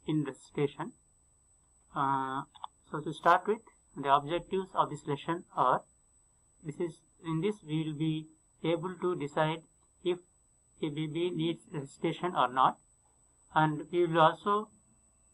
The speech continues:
will be knowing how to open the airway and provide initial steps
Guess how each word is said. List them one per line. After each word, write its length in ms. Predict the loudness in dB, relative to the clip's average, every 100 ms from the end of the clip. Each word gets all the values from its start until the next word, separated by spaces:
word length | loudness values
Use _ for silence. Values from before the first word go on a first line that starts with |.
| -4
will 140 | -2
be 120 | 0
knowing 420 | 2 2 2 -2 -10 _ _ _ _ _ _ -14 -14 -20 _ _ _ 2
how 100 | 4
to 260 | 4 0 2
open 320 | 2 2 0
the 100 | -2 -4
airway 320 | -4 0 0
and 180 | 0 0
provide 300 | 2 2 2 -2 -20 _ _ 0
initial 320 | 2 2 -2
steps 320 | 0 0 0